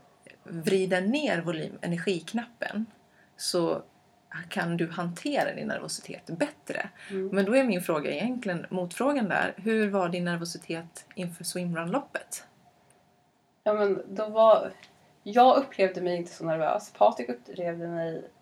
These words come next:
Speaker 2: nog som
Speaker 1: Mm.
Speaker 2: nervös, lite så. Eh, för att jag är lite så här tossig
Speaker 1: Ja.
Speaker 2: överallt. Men det var ju fortfarande att jag var ganska lugn i mig
Speaker 1: Mm.
Speaker 2: själv, liksom. Att jag var inte... Det är såklart att jag blev lite speedad
Speaker 1: Mm,
Speaker 2: innan,
Speaker 1: mm.
Speaker 2: men jag var inte jättenervös i mig själv, just för att jag tänkte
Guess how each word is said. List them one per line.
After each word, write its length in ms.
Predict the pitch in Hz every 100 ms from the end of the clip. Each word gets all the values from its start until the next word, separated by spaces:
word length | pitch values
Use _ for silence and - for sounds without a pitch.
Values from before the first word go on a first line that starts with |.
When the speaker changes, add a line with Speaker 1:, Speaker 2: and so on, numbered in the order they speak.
| _
Speaker 2:
nog 320 | - 175 165 -
som 220 | 170 165
Speaker 1:
Mm. 60 | 165 180
Speaker 2:
nervös, 340 | - - -
lite 260 | 170 - 190
så. 260 | - - - - - _ _
Eh, 380 | 185 185 196 196 190 - _
för 80 | 180
att 140 | 185
jag 180 | 170 - -
är 40 | 180
lite 240 | 175 160
så 140 | - 156
här 220 | 139 - - 196 - -
tossig 380 | 170 - 196 -
Speaker 1:
Ja. 80 | 170
Speaker 2:
överallt. 520 | 160 190 - - - - - - -
Men 440 | 185 180 185 190 - _ _ _ _ _ _ _ _ -
det 180 | -
var 60 | 190
ju 100 | 190
fortfarande 500 | 190 - - 214 220
att 140 | 220
jag 120 | 185 165
var 220 | 170 165 - _ _ _ _
ganska 280 | 185 180 175
lugn 380 | 190 196 185 170
i 300 | 214 214 202
mig 280 | 185 175 190
Speaker 1:
Mm. 140 | 185
Speaker 2:
själv, 380 | 214 - - -
liksom. 360 | - - - 170
Att 80 | 175
jag 100 | 180
var 80 | 175
inte... 400 | 190 - 175 185 - _ _ _ _
Det 140 | 185
är 40 | 190
såklart 300 | - 180 180
att 60 |
jag 80 | 165
blev 100 | 170
lite 100 | -
speedad 480 | - - 196 226 -
Speaker 1:
Mm, 60 | 202
Speaker 2:
innan, 160 | 208
Speaker 1:
mm. 140 | 233 190
Speaker 2:
men 80 | 190
jag 120 | 185
var 100 | 180
inte 260 | 190 190 185
jättenervös 880 | 202 202 - - 170 190 190 180
i 80 | -
mig 140 | 160 165
själv, 220 | 170 170
just 240 | 170 - -
för 80 |
att 160 | - 170
jag 220 | 170 180
tänkte 480 | 185 160 160 - -